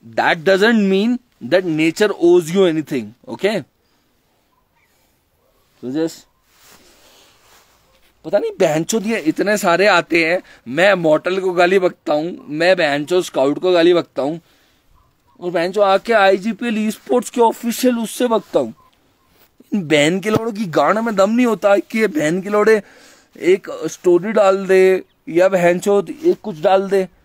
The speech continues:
मैंने स्काउट को गाली बकी, इतनी बहन की चोट, इतनी गंदी गाली बकी स्काउट को कि भोसड़ी के, नहीं यार, देखो, स्काउट डिजर्व नहीं करता था उतनी गाली, स्काउट डिजर्व नहीं करता मेरे ऐसे बद-, मेरे ऐसे बदमाश, सॉरी, मेरे ऐसे बंदे से अटकने की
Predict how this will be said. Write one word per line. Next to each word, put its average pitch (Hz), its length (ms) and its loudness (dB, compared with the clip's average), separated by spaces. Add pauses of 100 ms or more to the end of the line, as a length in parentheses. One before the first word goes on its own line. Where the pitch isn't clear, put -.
(340)
मैंने 202 200 0
स्काउट 196 420 0
को 240 100 0
गाली 226 220 2
बकी, 190 320 0
इतनी 214 260 0
बहन 180 640 -4
की 254 100 0
चोट, 262 220 -4
इतनी 277 240 0
गंदी 240 720 0
गाली 262 280 4
बकी 226 340 2
स्काउट 160 380 0
को 175 200 0 (400)
कि - 60 -6
भोसड़ी 160 460 -2
के, 208 360 -8
नहीं 165 120 -6
यार, 143 120 -4
देखो, 143 260 -10 (100)
स्काउट 170 300 -2
डिजर्व 156 300 2
नहीं 156 120 -4
करता 107 280 -8
था 98 140 -16 (120)
उतनी 151 220 -6
गाली, 110 280 -4 (280)
स्काउट 226 260 0
डिजर्व 220 260 2
नहीं 214 120 -2
करता 151 280 -2
मेरे 170 240 0
ऐसे 180 160 -2
बद-, 160 260 -2 (180)
मेरे 175 280 0
ऐसे 196 180 0
बदमाश, 180 560 -2 (120)
सॉरी, 135 380 -6 (480)
मेरे 165 200 -2
ऐसे 208 200 0
बंदे 190 380 0
से 196 100 0
अटकने 190 440 0
की 180 280 -6